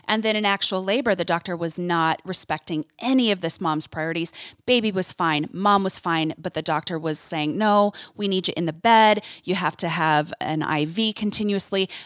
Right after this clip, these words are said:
Just a lot of things that this mom did not want. And, um,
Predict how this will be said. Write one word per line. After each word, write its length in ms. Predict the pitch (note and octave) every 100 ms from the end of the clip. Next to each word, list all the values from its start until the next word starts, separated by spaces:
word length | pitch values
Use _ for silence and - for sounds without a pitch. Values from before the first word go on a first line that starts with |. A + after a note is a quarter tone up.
| -
Just 220 | - C#4+
a 40 | C4
lot 220 | A3+ G#3
of 80 | G#3
things 240 | G3+ F#3
that 100 | F#3+
this 180 | E3+ -
mom 320 | F3 E3 E3 - _
did 160 | - E3+
not 160 | D#3
want. 420 | E3+ G3+ A2+ - - _ _ - -
And, 420 | G3 F#3 F3+ F3 - -
um, 440 | F3+ F3 D#3+ D#3